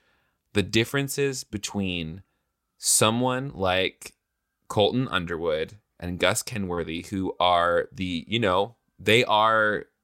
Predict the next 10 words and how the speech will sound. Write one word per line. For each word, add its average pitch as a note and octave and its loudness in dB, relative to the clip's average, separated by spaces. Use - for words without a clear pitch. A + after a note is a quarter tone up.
they G2 6
are G#2+ 6
what G#2+ 0
pe-, - -14
when A#2+ 0
people D3 -2
think B2 0
about G#2 4
gay G2+ 4
culture, B2 -4